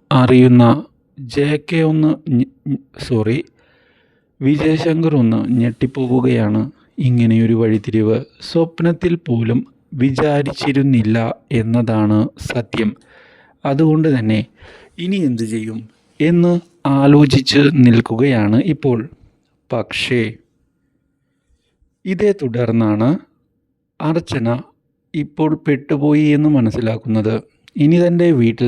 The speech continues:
നിന്ന് ജെ കെയെ ഇറക്കിവിടാൻ സാധിക്കുകയില്ല എന്നുള്ള സത്യം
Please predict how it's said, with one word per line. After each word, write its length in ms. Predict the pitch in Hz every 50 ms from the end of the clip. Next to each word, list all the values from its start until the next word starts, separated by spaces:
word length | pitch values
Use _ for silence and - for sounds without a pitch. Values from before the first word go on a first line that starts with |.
| 120 120
നിന്ന് 260 | 117 113 110 107 107 113 - - _ _ _ _ _ _ _
ജെ 240 | - 123 117 143 151 151 151 151
കെയെ 320 | - 170 165 165 165 160 165 170 - - 135
ഇറക്കിവിടാൻ 540 | 123 131 127 - - 139 135 135 139 139 135 139 -
സാധിക്കുകയില്ല 760 | 123 113 110 104 107 107 - 123 113 123 123 123 120 127 127 120 113 - - - 135
എന്നുള്ള 280 | 143 151 151 147 156 156
സത്യം 380 | 151 147 131 131 - 139 135